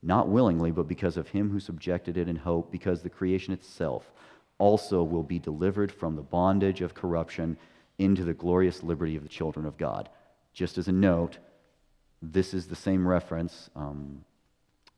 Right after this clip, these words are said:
my, uh, my beloved sister Jessica mentioned something about this, right? The whole creation is going to be redeemed, right? Not just us. God is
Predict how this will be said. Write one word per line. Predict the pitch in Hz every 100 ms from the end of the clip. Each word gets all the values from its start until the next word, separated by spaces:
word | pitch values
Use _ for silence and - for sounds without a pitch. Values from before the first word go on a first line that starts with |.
| -
my, | 82 80 80 76
uh, | 76 73 76
my | 78
beloved | 82 82 80
sister | - 87 82
Jessica | 90 82 - 78
mentioned | 82 85 - 80 76 _ _ _ _ _ _
something | _ 80 76
about | 76 80 73
this, | 73 -
right? | 80
The | 80
whole | 90 101
creation | - 101 101 - 78
is | -
going | 76
to | 76
be | 65
redeemed, | 65 65 50 - _ _ _ _ _ _
right? | 67 73 - _
Not | 101 139
just | 147 -
us. | 165 - - - - _ 82
God | 101 113
is | 107 92